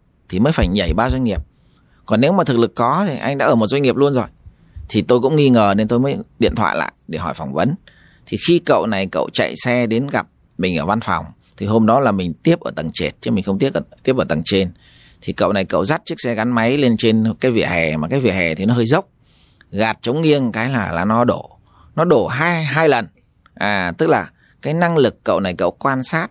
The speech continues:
những cái sự vật hiện tượng xung quanh không có bén, nên là làm việc nó hấp tấp. Các bạn có để ý một số người làm việc hấp tấp là họ hấp tấp suốt đời luôn,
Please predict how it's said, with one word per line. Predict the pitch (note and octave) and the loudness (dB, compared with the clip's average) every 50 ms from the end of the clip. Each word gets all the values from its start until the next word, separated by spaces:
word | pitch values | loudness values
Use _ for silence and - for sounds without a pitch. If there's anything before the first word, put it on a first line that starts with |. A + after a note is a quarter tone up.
| _ _ - | _ _ -6
những | A#2 A2+ | -4 -4
cái | - D3+ - | -2 -2 0
sự | - A2+ D2+ | 0 0 0
vật | F#2 E2+ - | 0 -2 -2
hiện | G#2 D2+ - D#2+ | -4 -6 -4 -4
tượng | - - - | -4 -4 -2
xung | - A#2 A#2 | -2 -2 0
quanh | A2 A2+ A#2 A#2+ | 2 0 0 0
không | - A2+ A#2 | 0 -2 -2
có | A#2+ C3 | -2 0
bén, | B2+ B2 B2+ E3+ - _ _ _ _ _ _ _ _ _ _ _ _ _ _ _ _ _ - | 2 2 0 0 -4 _ _ _ _ _ _ _ _ _ _ _ _ _ _ _ _ _ -2
nên | - C#3 C#3 | 2 4 4
là | B2+ A2 G#2 | 4 4 2
làm | G2+ F#2+ F2+ F#2 | 0 -2 -2 -4
việc | F2+ G2+ F2 - | -4 -6 -6 -4
nó | G#2 D3+ | -4 -4
hấp | D#3 D#3+ | -4 -4
tấp. | - E3+ E3+ _ _ _ _ _ _ _ _ _ _ _ _ _ _ _ _ _ _ _ _ _ _ _ - - | -4 -6 -6 _ _ _ _ _ _ _ _ _ _ _ _ _ _ _ _ _ _ _ _ _ _ _ -14 -6
Các | - D3 | -4 -2
bạn | C#3+ G#2 A2 | -2 -2 0
có | - - | -2 0
để | - G2 | 0 0
ý | F2+ G#2+ C3 | 2 2 0
một | D#3 D#3 A2+ - - | 2 0 -2 0 0
số | C#3 | 0
người | E3 E3+ D3+ B2 A2+ | 2 2 4 4 4
làm | G#2+ G2+ G2+ | 2 0 -2
việc | G2 F#2+ A2 | -4 -4 -4
hấp | D#3+ E3+ - | -4 -4 -2
tấp | - F#3 - - - | -2 -4 -4 -2 -6
là | G#3+ F3 | -6 -4
họ | G2+ F#2 - | -4 -4 -4
hấp | C3+ F3 - | -4 -4 -2
tấp | - F#3+ - | -2 -4 -4
suốt | - - - G3+ F3 | -4 -4 -4 0 2
đời | D3 G#2+ F#2+ F#2 | 2 2 2 0
luôn, | G2 A#2 | -4 -6